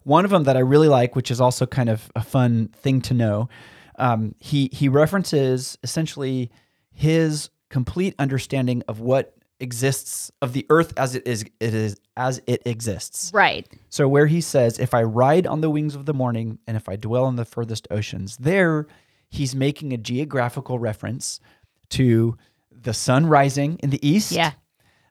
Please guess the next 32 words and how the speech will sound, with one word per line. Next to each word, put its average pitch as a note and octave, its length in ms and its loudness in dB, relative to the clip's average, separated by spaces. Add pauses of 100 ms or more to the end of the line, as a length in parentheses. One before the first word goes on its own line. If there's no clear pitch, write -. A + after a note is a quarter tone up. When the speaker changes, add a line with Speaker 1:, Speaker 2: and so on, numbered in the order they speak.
Speaker 1:
uh, B2 340 0 (220)
on B2+ 220 -2
the B2 180 2
wings D3 340 0
of E3 80 -4
the F#3 60 0
morning, F#3 460 0 (320)
and B2+ 100 -6
then A#2 140 -4
setting E3+ 460 -2
on B2+ 160 -4
the A#2 160 -2
far F3+ 520 0
western D3 520 -2
side B2 540 0
of A2+ 360 -4
the, G#2+ 380 -2 (220)
of, A2 480 -6 (120)
uh, G#2 360 -6
the A2 340 -10
oceans, D3 840 0
which B2 280 -10
would B2+ 120 -4
have A#2+ 60 -4
been B2 100 -4
the A#2+ 60 -4
Mediterranean A#2 600 -4
Sea B2 180 -8
for G#2 160 -12
them. G2+ 320 -10 (180)
Speaker 2:
Right. E3+ 200 -4 (240)
Speaker 1:
Uh, G2+ 320 -6